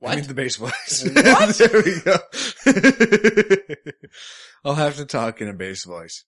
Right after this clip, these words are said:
Speaker 1: Mm-hmm.
Speaker 2: whenever I say that then. Just that it's nice and low and rumbly. But, um, no, shoot, what was I gonna say?
Speaker 1: This is shiny.
Speaker 2: <sighs> Come now. You know I have A D O S.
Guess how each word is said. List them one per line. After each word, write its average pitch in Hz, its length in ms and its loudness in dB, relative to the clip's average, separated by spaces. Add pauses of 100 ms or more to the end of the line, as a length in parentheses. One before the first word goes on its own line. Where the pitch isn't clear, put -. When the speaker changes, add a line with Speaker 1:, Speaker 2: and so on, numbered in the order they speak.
(140)
Speaker 1:
Mm-hmm. 139 360 -16 (200)
Speaker 2:
whenever 90 320 -14
I 85 100 -14
say 82 180 -14
that 78 320 -20
then. 71 120 -20 (320)
Just - 180 -18
that 87 120 -20
it's 85 160 -18
nice 87 360 -16
and 87 160 -20
low 85 220 -16 (280)
and 80 100 -20 (120)
rumbly. - 560 -20 (360)
But, 101 220 -12 (140)
um, 85 340 -20 (300)
no, 123 100 -20
shoot, - 160 -20
what 104 60 -20
was 95 100 -20
I 92 40 -20
gonna 90 160 -20
say? - 160 -16 (480)
Speaker 1:
This - 240 -20
is - 140 -20
shiny. - 240 -20 (680)
Speaker 2:
<sighs> - 420 -20
Come - 120 -20
now. - 380 -20
You 117 160 -14
know 127 160 -12
I 92 100 -16
have 95 240 -20
A 95 120 -20
D 85 180 -20
O 82 80 -20 (100)
S. - 220 -20